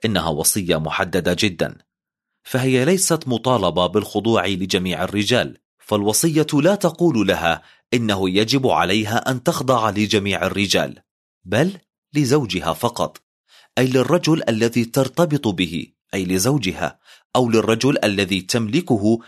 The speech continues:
إذ إنه يوجد في تلك العبارة نفسها شعور رائع بالملكية، فهو ينتمي إليها، ولكنها تخضع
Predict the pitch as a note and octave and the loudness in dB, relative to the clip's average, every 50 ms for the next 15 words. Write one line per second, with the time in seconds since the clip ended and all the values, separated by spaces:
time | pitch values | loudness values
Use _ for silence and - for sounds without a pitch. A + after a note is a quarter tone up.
0 | _ _ A2 G#2+ - A#2+ B2+ A#2+ A2 F#2+ G#2 G#2 G#2 B2+ D#3 D#3 C3 C#3+ C3+ C3+ | _ _ -2 0 0 0 0 0 -2 0 0 0 2 2 2 2 2 0 2 2
1 | D3+ D#3+ D#3 - G2 F#2+ - G#2+ G#2 - - G2 E2+ - - F#2+ F2 G2 F#2+ F2+ | 0 0 0 -2 -6 -4 -2 -2 -2 0 0 -2 -2 0 -2 -2 0 2 2 2
2 | F2 F2 F2+ A#2+ C#3+ - - - F#2 G2 G2+ G#2+ A2+ - - _ _ - - - | 2 0 0 0 0 0 -2 -2 0 0 0 0 0 -2 -6 _ _ -8 -4 -2
3 | B2 A2 G#2+ B2+ C3+ C3+ B2+ C3 B2 G2+ F#2 F#2 G2 G#2+ - - G2+ F#2+ G#2 G#2+ | 0 2 2 2 2 2 2 0 0 0 2 2 2 2 2 0 0 0 0 -2
4 | G2 E2+ G2 F#2+ F#2 F#2 F2+ D#2+ - - G2 E2 D2+ D2 - - - _ _ _ | 0 0 -2 0 0 -2 -2 -4 -4 -6 -6 -4 -4 -4 -4 -6 -10 _ _ _
5 | _ _ _ _ _ _ _ _ - - D#3 D3+ F3 E3 C3 B2+ E3 F3 D#3 - | _ _ _ _ _ _ _ _ -6 -4 -2 0 2 0 2 2 2 0 2 0
6 | D3 A#2+ A2 G2+ - F#2 F2+ F#2 G2 F#2+ - E2 - - - _ _ _ _ _ | 0 0 0 -2 -2 0 0 0 0 0 -2 -6 -6 -6 -10 _ _ _ _ _
7 | _ _ _ _ _ D2 F2 F2+ F2 F2 - B2+ B2 A#2+ A#2 A2+ B2+ D#3+ F3 F3 | _ _ _ _ _ -2 0 0 0 0 0 0 0 2 0 2 2 2 0 0
8 | - _ _ _ _ - C#3 C3+ B2 - - G#2 G#2 F2+ D#2 | -4 _ _ _ _ -2 -2 0 0 -4 -2 0 0 0 2